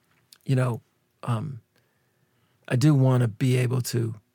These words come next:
be accessible and, you know, and I think those who are involved know that,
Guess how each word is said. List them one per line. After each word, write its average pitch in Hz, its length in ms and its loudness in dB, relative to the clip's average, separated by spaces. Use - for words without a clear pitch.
be 135 120 4
accessible 120 680 0
and, 113 200 -4
you 131 120 -4
know, 117 180 -6
and 120 240 -4
I 127 60 -4
think 123 240 -2
those 127 260 2
who 127 140 -2
are 113 180 -4
involved 123 640 0
know 123 280 2
that, 123 160 -2